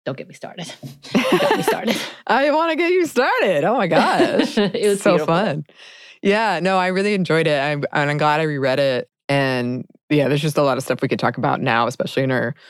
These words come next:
Speaker 2: modern context, because it is very fascinating to me to read a story that's set in the future when we're kind of approaching that date.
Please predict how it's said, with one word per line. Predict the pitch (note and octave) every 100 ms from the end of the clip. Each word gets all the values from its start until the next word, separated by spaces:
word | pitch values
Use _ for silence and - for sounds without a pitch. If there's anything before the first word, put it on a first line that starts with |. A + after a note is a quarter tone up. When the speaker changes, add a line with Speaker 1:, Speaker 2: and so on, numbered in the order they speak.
| - -
Speaker 2:
modern | D3 D3 C#3 C3
context, | C#3 C3 C3+ B2+ B2+ -
because | C3+ D3 B2+ B2 A#2 -
it | C#3 -
is | C#3 C3+ C3 - - _ _ _ _ _ _ _ _ _ _ _ _ -
very | B2+ D3 C3 C3+
fascinating | C3 B2 B2+ - C#3 C3+
to | - C#3
me | C3 A#2+ B2+ C#3+ A#3+ E4 -
to | - D3
read | D3 D3
a |
story | D3 - C#3+ C#3
that's | C3+ A2+
set | - C3+
in | C3
the |
future | - C#3 B2 C#3 C#3
when | C3
we're | C3
kind | C3 - C3+
of | C3
approaching | B2+ - C3+ - C#3
that | C3 -
date. | A2+ B2+ F#3 -